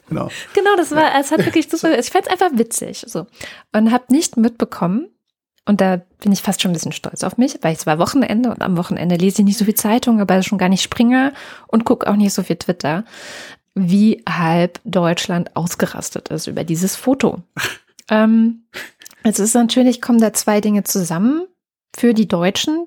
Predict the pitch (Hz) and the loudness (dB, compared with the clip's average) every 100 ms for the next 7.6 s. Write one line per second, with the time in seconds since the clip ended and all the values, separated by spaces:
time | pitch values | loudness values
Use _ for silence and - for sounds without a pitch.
0 | - 220 196 - _ - 160 147 226 294 | -2 -2 0 -4 _ -4 0 2 2 2
1 | - 202 - - 214 - 247 - _ _ | 0 -4 -6 -2 -2 2 0 -2 _ _
2 | 208 180 185 175 202 202 170 185 190 - | -4 0 2 2 2 2 2 2 0 0
3 | 170 202 - 208 - - - - - _ | -2 0 0 0 -2 -16 -20 -20 -20 _
4 | _ _ _ _ - 156 147 - 311 359 | _ _ _ _ -14 -10 -8 -2 0 0
5 | - 180 - 208 - 190 180 143 320 - | 0 -2 0 0 0 -2 -4 -4 -4 -6
6 | _ - 185 175 190 - _ 240 190 175 | _ -4 -4 -4 -8 -14 _ -6 -6 -4
7 | 190 196 196 196 180 - | -2 0 0 -2 -4 -8